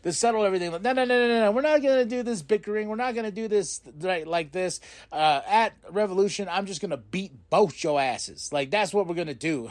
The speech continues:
<laughs> So I was just like, "Okay, go Joe, go Joe." <laughs> But I want Swerve to win. Just, just putting that out there. Uh, we got Toni Storm's movie, Wet Ink. A little more about the tattoo.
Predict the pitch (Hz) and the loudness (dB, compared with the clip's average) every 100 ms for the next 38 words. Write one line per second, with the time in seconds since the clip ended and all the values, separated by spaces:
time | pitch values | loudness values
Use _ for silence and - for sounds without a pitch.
0 | - 226 180 - 185 160 170 165 151 160 | -6 -6 -4 2 4 4 2 0 -6 -8
1 | 139 269 277 240 233 254 - - _ _ | -2 0 2 0 -2 -4 -10 -20 _ _
2 | - 160 170 175 170 156 208 131 _ _ | -2 2 6 6 4 4 4 2 _ _
3 | 156 170 160 165 160 175 190 110 - - | -2 0 0 0 -2 0 -2 -4 -10 -10
4 | 190 - - 165 - 127 147 147 - 127 | -10 -12 -20 -18 -8 -4 -4 -4 -6 -8
5 | 107 - _ _ _ _ 90 92 - - | -8 -18 _ _ _ _ -16 -16 -18 -20
6 | - 131 117 101 71 - - _ - - | -14 -12 -10 -12 -14 -18 -20 _ -20 -20
7 | - - 131 139 151 170 185 - 196 208 | -20 -2 4 4 6 4 4 4 4 6
8 | 202 - 214 202 175 202 214 196 180 175 | 4 4 4 4 2 2 2 2 0 0
9 | 190 214 220 - - 170 190 190 190 196 | -2 -4 -4 -12 -4 0 0 2 2 4
10 | 190 175 165 156 151 139 190 170 - - | 4 2 2 0 -2 -4 -2 -2 -4 -4
11 | 220 220 240 240 | -2 0 -2 -6